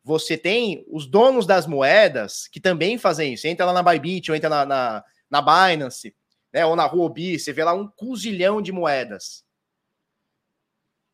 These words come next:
Tem muita moeda lá que ninguém usa, ninguém quer saber, ninguém negocia, ninguém transaciona, nem porra nenhuma. O que que os devs ficam fazendo pra gerar um volume, pra dizer que tá muita gente negociando e tal?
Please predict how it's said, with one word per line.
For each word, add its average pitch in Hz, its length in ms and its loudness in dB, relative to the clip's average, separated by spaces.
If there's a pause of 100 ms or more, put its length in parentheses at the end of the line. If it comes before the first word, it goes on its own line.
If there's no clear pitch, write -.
Tem 269 120 -6
muita 269 260 2
moeda 185 260 4
lá 180 200 6
que 226 120 -10
ninguém 247 380 -10
usa, 208 280 -2
ninguém 170 220 -4
quer 185 120 -2
saber, 160 380 -4
ninguém 143 180 -8
negocia, 151 560 -6
ninguém 131 160 -8
transaciona, 143 560 -6
nem 131 120 -8
porra 147 300 -6
nenhuma. 127 360 -8
O - 580 -20
que 208 120 -6
que 240 40 -4
os 220 80 -2
devs 202 300 -2
ficam 190 160 -12
fazendo 170 400 -4
pra 151 140 -4
gerar 170 180 -2
um 185 60 -2
volume, 180 420 -4
pra 147 140 -6
dizer 175 200 -8
que 196 80 -18
tá 156 140 -6
muita 143 400 -8
gente 160 200 -12
negociando 143 460 -10
e 131 40 -16
tal? 202 200 -2